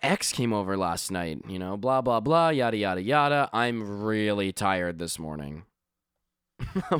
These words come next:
What? <laughs> "So my ex came and picked me up, um,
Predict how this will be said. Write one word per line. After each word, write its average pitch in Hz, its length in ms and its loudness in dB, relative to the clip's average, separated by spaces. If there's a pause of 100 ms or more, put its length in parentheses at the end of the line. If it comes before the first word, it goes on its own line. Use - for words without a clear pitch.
(380)
What? - 540 -2 (1000)
<laughs> - 100 -2 (800)
"So - 80 -10
my - 160 2
ex 208 240 -2
came 156 200 0
and 123 120 0
picked - 220 -4
me 110 140 0
up, 104 280 0 (560)
um, 107 680 -2